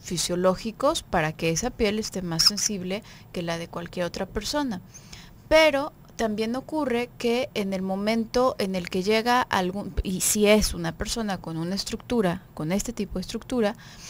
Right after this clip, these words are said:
vamos a pensar que en el momento en que necesita valerse del cuerpo, se necesita deshacer de ese,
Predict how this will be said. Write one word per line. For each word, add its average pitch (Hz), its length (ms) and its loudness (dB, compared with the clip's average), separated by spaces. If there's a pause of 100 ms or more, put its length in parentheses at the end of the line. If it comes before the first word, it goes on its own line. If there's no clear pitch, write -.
(800)
vamos 233 400 6
a 269 80 0
pensar 262 480 2
que 226 80 -4
en 202 100 -2
el 190 60 -2
momento 208 460 -2
en 254 80 -2
que 233 160 0
necesita 208 640 2
valerse 262 460 4
del 254 180 2
cuerpo, 254 560 2
se - 160 -2
necesita 196 500 2
deshacer 233 600 4
de 202 120 2
ese, 208 340 0